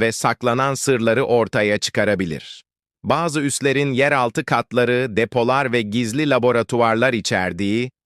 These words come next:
yapılan araştırmalarla doğrulanmıştır. Komplo teorisyenleri,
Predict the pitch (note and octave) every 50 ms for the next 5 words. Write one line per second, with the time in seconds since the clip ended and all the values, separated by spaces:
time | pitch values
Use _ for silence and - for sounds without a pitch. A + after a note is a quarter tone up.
0 | _ _ - A#2+ C3 - D3+ D3 D3+ D#3+ E3 - A2 B2 B2+ A#2+ A2+ - - C3+
1 | A#2+ B2 B2 B2 B2 C3+ C3+ B2+ A#2+ A#2+ B2 B2 A2+ A2+ G#2 G2 G2+ G#2+ G#2 G2+
2 | G2 F#2 F#2 F#2 F#2 - - - D2+ C#2+ - - - _ _ _ _ _ _ _
3 | - D3+ F#3 F#3+ - E3 E3+ D#3+ - D3+ C#3+ C#3 C3+ C3 - - C3+ B2 A#2+ A#2
4 | A2+ A2 G2+ A2 B2